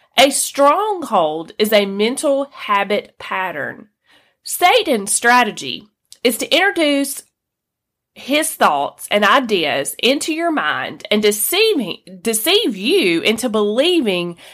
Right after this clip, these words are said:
that those thoughts and ideas are yours. Know this, since Satan's primary weapon is the lie,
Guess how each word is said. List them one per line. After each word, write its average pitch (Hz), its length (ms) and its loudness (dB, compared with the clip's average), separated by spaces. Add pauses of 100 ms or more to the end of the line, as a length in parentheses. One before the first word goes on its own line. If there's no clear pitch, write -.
(120)
that 208 220 0
those 302 500 4 (440)
thoughts 262 640 4
and 226 160 2
ideas 240 800 2 (140)
are 180 160 6
yours. 160 800 -6 (840)
Know 247 380 2
this, 214 640 -4
since - 440 2
Satan's 349 580 0
primary 302 840 2
weapon 311 640 0
is 214 180 0
the 175 140 -2
lie, 160 480 -2